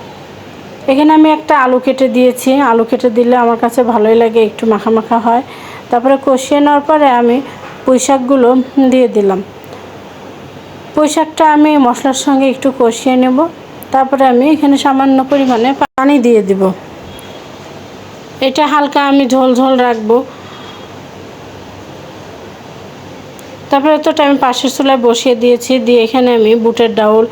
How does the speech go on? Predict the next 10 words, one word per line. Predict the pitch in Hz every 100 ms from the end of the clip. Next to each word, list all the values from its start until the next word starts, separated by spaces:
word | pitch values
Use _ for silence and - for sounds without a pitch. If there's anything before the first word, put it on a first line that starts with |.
| - - - -
রান্না | 214 240
করব। | 233 208
বুটের | 220 226 247 233
ডাউলটা | 247 240 233 233
আমি | 220 226
আগেই | 220 208 233 269 - - -
সিদ্ধ | - 254 214
বসিয়ে | 247 226 220 - 233
দিয়ে | 233
রেখেছিলাম। | 233 240 240 240 254 226